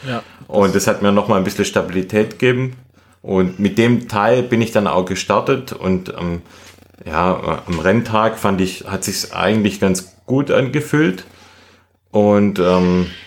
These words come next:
Speaker 2: dann, ähm, ja, so die ersten fünfzehn Kilometer ging auch gut. Und ja, ich glaub, nach zwanzig Kilometer bin ich zum ersten Mal umgeknickt. Ähm, weil das war schon,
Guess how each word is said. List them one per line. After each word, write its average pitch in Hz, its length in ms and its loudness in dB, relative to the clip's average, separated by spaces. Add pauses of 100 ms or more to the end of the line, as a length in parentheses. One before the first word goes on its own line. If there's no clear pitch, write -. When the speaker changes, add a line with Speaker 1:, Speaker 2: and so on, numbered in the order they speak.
(1120)
Speaker 2:
dann, 95 560 2
ähm, 90 400 0 (800)
ja, 104 320 2 (320)
so 95 300 -4 (580)
die 95 60 -4
ersten 98 260 2
fünfzehn 117 440 2
Kilometer 123 440 2
ging 131 280 -2
auch 139 260 0
gut. 156 340 0 (100)
Und 98 200 0 (480)
ja, - 180 -8
ich 90 80 -6
glaub, - 200 -4
nach 92 120 -10
zwanzig 127 480 -2
Kilometer 135 380 4
bin - 180 2
ich - 140 -2
zum 101 140 0
ersten - 200 -2
Mal 87 100 4
umgeknickt. 127 720 0 (720)
Ähm, 92 560 2 (360)
weil 90 180 2
das - 360 -4
war 90 160 0
schon, 110 580 0